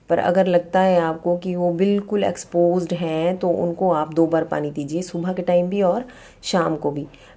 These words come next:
प्रेफरेबली शाम को तो पानी ज़रूर दें।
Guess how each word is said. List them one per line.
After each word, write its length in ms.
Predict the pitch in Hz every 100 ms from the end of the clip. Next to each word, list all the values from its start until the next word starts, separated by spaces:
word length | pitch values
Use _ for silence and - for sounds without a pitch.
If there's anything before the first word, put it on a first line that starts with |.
| -
प्रेफरेबली 540 | 196 196 208 202 220
शाम 420 | 214 185 165 170
को 160 | 175 190
तो 120 | 202
पानी 340 | 202 160 160 180
ज़रूर 380 | 165 185 202
दें। 220 | 160 151